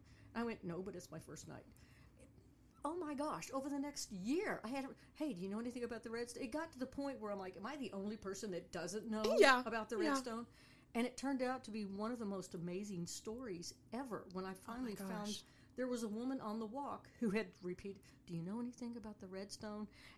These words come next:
Speaker 1: And I just kind of went, "No, apparently I'm the only person. D-, do you?" And she just looks at me and she goes, "Yes." Like, "W-, well, tell me," you know.
Speaker 2: <laughs> Yeah.
Speaker 1: And it turned out to be just this incredible story.
Speaker 2: Mm-hmm.
Speaker 1: So, um,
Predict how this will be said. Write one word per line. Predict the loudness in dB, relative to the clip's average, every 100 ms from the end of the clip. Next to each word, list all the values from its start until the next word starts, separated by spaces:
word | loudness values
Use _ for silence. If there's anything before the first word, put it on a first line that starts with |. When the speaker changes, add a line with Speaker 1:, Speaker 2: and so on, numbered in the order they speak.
| -4
Speaker 1:
And | -2
I | 0
just | -2 -6 -6
kind | -4
of |
went, | -2 4
"No, | 6 6 4
apparently | 2 0 2 2
I'm | 4
the | 4
only | 2 -2
person. | -2 -2 -2 -6 -6
D-, | -4 0
do | 0
you?" | 4 4 4 -2 -14 -18 -6 -2
And | 0
she | 0 0
just | 0
looks | -2 -4
at | -4
me | -2 -4
and |
she | -6 -6
goes, | -6 -6 -8 -12 -18 -20 -4
"Yes." | -2 -2 -6 -8 -10 -16 -20 -20 -20
Like, | -20 -20 -20 -4
"W-, | -2 0 2
well, | 4 4
tell | 4 0 0 6
me," | 6 6 4
you |
know. | 4 6 4
Speaker 2:
<laughs> | 10
Yeah. | 10 10 8
Speaker 1:
And | 6 6 6
it | 2 0
turned | 0 2
out | 0 -2
to | -4
be | -4
just | -4 -4 -6 -8 -8
this | -4 -2
incredible | -4 -4 -6 -6 -8
story. | -10 -8 -8 -8 -12 -18 -18 -12
Speaker 2:
Mm-hmm. | -10 -12 -16 -6
Speaker 1:
So, | -2 0 2 4 2 2
um, | 2 4 4 4 0